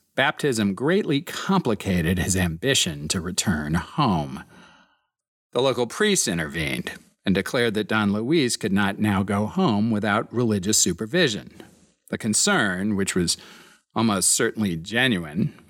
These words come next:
was that apostasy was much worse in the eyes of God than paganism.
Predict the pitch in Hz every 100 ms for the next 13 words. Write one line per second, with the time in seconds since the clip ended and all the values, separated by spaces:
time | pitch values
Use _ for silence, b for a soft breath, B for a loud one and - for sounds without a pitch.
0 | B B B B B _ 101 90 92 85
1 | - - 190 180 - - 131 123 117 107
2 | 104 101 101 135 156 170 170 - - 104
3 | 92 - 127 135 117 107 110 117 123 123
4 | 120 123 123 - - 127 110 80 67 62
5 | 69